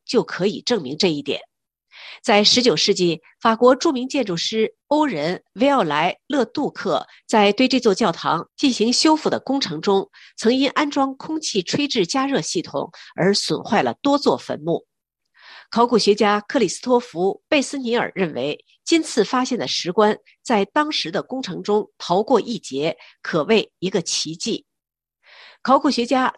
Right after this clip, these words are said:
通过石棺本身具备的透气孔植入内窥镜摄像头，发现棺内含有织物碎片、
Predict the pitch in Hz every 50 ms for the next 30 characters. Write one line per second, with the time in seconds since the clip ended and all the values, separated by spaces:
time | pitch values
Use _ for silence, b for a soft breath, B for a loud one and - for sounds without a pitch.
0 | _ - - 311 311 - 233 190 - - - 240 247 294 285 269 - 151 - -
1 | - - 262 262 262 - 262 233 - 190 - 139 - - - 294 220 - - -
2 | 180 - - 135 120 - B B B B B B _ - 220 226 254 277 294 294
3 | 202 - - - 269 302 233 226 - 240 196 - 202 170 156 - - 262 - -
4 | 190 147 - - - 160 202 - 208 175 175 - - 151 104 - _ _ b b
5 | b b b - 311 311 302 302 302 254 175 - - - - - 175 175 233 220
6 | - - - - _ - - 285 294 277 226 151 - - 285 226 - - - 226
7 | 156 107 -